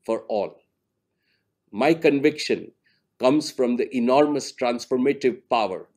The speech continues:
of digital technologies. Permit me, therefore, to present briefly four ideas for your consideration. One, as many as three hundred million mobile subscribers in India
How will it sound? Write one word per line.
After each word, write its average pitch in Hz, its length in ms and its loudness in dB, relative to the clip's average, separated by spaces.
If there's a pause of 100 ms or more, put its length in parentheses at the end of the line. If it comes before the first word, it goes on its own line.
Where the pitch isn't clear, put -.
(320)
of 107 240 -6
digital 120 400 -2
technologies. 95 920 -10 (480)
Permit 160 440 4
me, 156 140 2
therefore, 113 580 0 (500)
to 123 100 -4
present 135 680 0
briefly 151 600 -6 (240)
four 160 340 0
ideas 113 640 -2 (140)
for 113 180 -4
your 117 120 -2
consideration. 104 840 -8 (800)
One, 101 360 2 (760)
as 127 200 -2
many 170 380 6
as - 140 -2
three 180 300 -2
hundred 143 440 -2
million 135 360 0
mobile 120 440 0
subscribers 117 800 -4
in 107 160 -2
India 104 460 -4